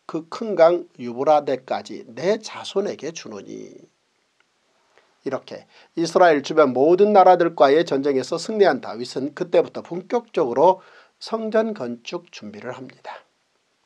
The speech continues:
다윗이 하닷 에셀의 신하들이 가진 금방패를 빼앗아 예루살렘으로 가져오고, 또 하닷 에셀의 성읍 디브학과 군에서 심히 많은 놋을 빼앗았더니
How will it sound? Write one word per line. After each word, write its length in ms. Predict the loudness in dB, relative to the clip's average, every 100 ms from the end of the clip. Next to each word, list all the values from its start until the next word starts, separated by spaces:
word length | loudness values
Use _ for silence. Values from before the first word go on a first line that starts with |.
| _
다윗이 420 | -2 0 -2 -8 -8
하닷 340 | 4 4 4
에셀의 440 | -4 -2 -2 -2
신하들이 480 | -6 2 2 4 0
가진 420 | -4 -4 -4 -4 -8 _ _
금방패를 800 | -8 0 2 2 -2 -4 -2 -2
빼앗아 480 | 2 2 2 0 -2
예루살렘으로 720 | -4 -6 -4 -4 -6 -6 -8
가져오고, 760 | -10 -10 -6 -6 -8 -14 -16 _ 2
또 200 | 2 2 -14 -20 _
하닷 400 | 2 4 4 2
에셀의 400 | -12 -8 -4 -4
성읍 360 | -4 -2 -4 -4 -12 _ _
디브학과 800 | -10 -8 -10 -12 _ -14 -14 _ _ _
군에서 420 | -6 0 2 0
심히 440 | -6 -8 -6 -4 -4
많은 360 | -4 -2 -4
놋을 380 | -4 -8 -8 -8
빼앗았더니 840 | -4 -4 -2 -4 -6 -14 -14 -16